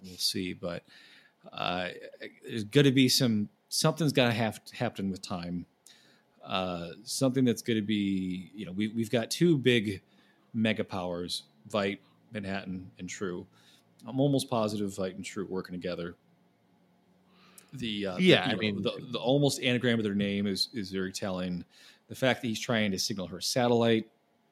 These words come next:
Speaker 1: right? The fact that she has a
Speaker 2: Yeah.
Speaker 1: statue of him. Uh, the, the only X factor here that we know nothing about is where's Manhattan?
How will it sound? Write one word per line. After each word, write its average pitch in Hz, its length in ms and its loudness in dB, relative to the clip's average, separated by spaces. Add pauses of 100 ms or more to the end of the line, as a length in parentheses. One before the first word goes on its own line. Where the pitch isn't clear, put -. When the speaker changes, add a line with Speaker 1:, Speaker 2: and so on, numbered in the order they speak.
(320)
Speaker 1:
right? 110 400 -2
The 104 60 -6
fact 104 240 -2
that 107 100 -12
she 123 120 -2
has 104 100 -4
a - 100 -4
Speaker 2:
Yeah. 107 80 0
Speaker 1:
statue 120 380 -2
of 107 80 -8
him. 107 420 0 (800)
Uh, 95 480 -2
the, 104 160 0
the 98 100 -10
only 147 360 0
X 120 220 0
factor 107 380 -2
here 101 140 -4
that 92 100 -2
we 98 140 -4
know 95 180 0
nothing 120 400 2
about 101 260 2
is 98 160 -2
where's 110 400 0
Manhattan? 98 720 -2